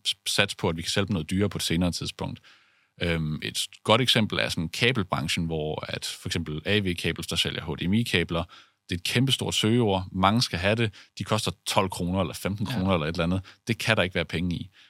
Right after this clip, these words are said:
Speaker 1: Og hvis man skulle køre roas annoncering på det, så ville man miste en masse kunder.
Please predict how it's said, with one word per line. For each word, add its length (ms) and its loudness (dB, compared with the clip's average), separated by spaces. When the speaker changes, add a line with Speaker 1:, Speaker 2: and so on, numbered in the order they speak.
Speaker 1:
Og 100 -2
hvis 260 2
man 80 2
skulle 160 -4
køre 180 0
roas 400 2
annoncering 500 -2
på 100 -2
det, 220 4
så 160 2
ville 200 2
man 140 2
miste 240 0
en 40 2
masse 200 0
kunder. 240 -4